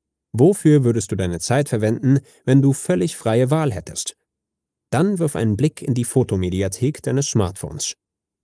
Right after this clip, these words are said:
Wovon schießt du die meisten Fotos? Auch das könnte auf eine versteckte Leidenschaft hindeuten.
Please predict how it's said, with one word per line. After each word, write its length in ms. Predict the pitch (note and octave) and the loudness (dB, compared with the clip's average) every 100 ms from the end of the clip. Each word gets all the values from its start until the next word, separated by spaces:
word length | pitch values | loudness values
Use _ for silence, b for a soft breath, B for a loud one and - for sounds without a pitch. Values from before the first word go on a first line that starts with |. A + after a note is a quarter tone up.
| _ | _
Wovon 380 | C#3 F#3 F3 E3+ | 2 2 2 -2
schießt 300 | - D3+ - | 0 -2 0
du 60 | A#2 | -2
die 100 | G#2 | 0
meisten 440 | G2+ F#2 - - | 0 -2 -4 -6
Fotos? 580 | - - - - - - _ _ _ _ _ _ _ | -4 -6 -6 -12 -10 -12 _ _ _ _ _ _ _
Auch 140 | D3 C#3+ | -2 0
das 300 | F3+ D#3 - | 0 0 -2
könnte 260 | G2 F#2+ | -4 -4
auf 120 | - E2 | -6 -6
eine 120 | F2 | -8
versteckte 480 | - - A#2+ G2+ A#2 | -8 -4 -2 0 0
Leidenschaft 540 | C3+ A#2+ F2+ - - | 2 0 -6 -10 -10
hindeuten. 520 | E2+ - - - - | -8 -8 -10 -14 -16